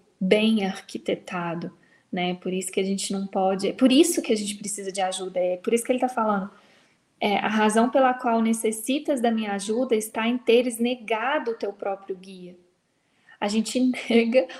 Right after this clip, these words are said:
o nosso próprio guia, e aqui o guia tá com G maiúsculo, né? Que é o Espírito <laughs> Santo em nós ali, é a nossa sabedoria,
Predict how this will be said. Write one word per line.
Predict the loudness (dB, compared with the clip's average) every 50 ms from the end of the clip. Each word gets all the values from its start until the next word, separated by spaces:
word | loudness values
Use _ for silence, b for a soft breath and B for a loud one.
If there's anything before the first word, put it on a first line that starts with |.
| B B
o | 2
nosso | 4 4 4 4 0 -2
próprio | -2 0 -2 -2 -2 -4 -6 -4
guia, | -4 -2 -2 2 4 4 4
e | 2 0
aqui | -4 -6 -4 -2 -2
o | -2
guia | -2 -2 -2 -2 -4 -4
tá | -4 -6 -8
com | -8 -8 -8 -4
G | -4 -2 -2
maiúsculo, | -2 -2 -4 -4 -4 -6 -6 -6 -4 -4 -4 -4 -4 -8 _ _ _ _ _ _ _ _ _ -6
né? | -4 -2 -2 -2 -4
Que | -4 -4 -2 0 2
é | 2 2 0 -2 -6 -12 -20 _ _ -10
o | -6 -6 -4
Espírito | -6 -4 -2 -4 -4 -4 -4 -8 -10
<laughs> | -10 -8 -2 2
Santo | 2 2 2 0 -6 -4
em | -4 -2
nós | -2 0 0 0 0 0 0 -2
ali, | -2 -2 -2 -4 -6 -6 -8 B B B B B B B B B B B B B
é | -6 -4
a | 0
nossa | 2 4 4 6 6 6
sabedoria, | 4 4 2 0 0 0 0 0 -2 -2 -2 0 2 4 4 2